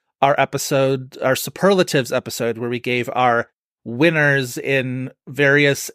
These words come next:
absolutely insane <laughs> categories pulled from the various precursor awards. You don't want to miss, uh,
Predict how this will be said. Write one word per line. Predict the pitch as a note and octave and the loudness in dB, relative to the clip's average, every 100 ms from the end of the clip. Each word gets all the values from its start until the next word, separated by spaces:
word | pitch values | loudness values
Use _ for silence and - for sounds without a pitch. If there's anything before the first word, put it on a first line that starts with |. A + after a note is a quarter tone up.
| - | 0
absolutely | C3 B2+ - C#3 B2+ C3 | 0 0 -6 -8 -6 -6
insane | B2 C#3+ C3 B2 | -6 -6 -6 -6
<laughs> | A#2 B2 | -6 -4
categories | A2+ C#3 - F3+ C#3 C3+ - | -4 -2 2 4 4 0 -6
pulled | - C3+ C3 - | -6 -4 -4 -6
from | - C3 A#2+ B2+ - _ _ _ | 0 2 2 -4 -12 _ _ _
the | - | -8
various | A#2+ B2 A#2+ A#2+ | 0 2 2 -2
precursor | - A#2+ - A2+ - A#2 | -8 -8 -6 -8 -6 -8
awards. | A2 A#2 A2+ A2+ A2+ | -6 -4 -4 -4 -8
You | - C3 | -12 -12
don't | A#2 D3 E3+ E3+ | 0 2 2 0
want | D3+ D3+ - | 2 2 0
to | D3+ | -6
miss, | C3 C3+ A#2 - - - _ _ _ _ _ _ - | -2 -2 -2 -8 -12 -14 _ _ _ _ _ _ -2
uh, | C3 A#2+ A2+ F#2 | 0 2 0 -4